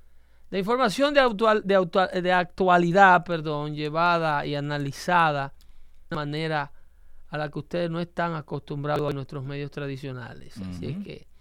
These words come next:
Speaker 2: Y doctor B también, que está por ahí. Muchísimas gracias, doctor B.
Speaker 1: Muy bueno, muy
Speaker 2: Ujú.
Speaker 1: bueno. Ustedes son, eh, los protagonistas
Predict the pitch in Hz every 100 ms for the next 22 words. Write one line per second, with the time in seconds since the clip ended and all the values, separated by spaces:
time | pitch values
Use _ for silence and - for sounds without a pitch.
0 | - - 110 104 113 107 117 139 165 120
1 | 120 117 - 113 113 120 113 104 107 117
2 | 110 113 101 104 98 104 110 151 147 -
3 | 156 196 160 127 117 113 - - 143 175
4 | 151 135 131 135 - 175 175 165 175 170
5 | 170 165 - 147 151 147 151 143 143 151
6 | 202 170 180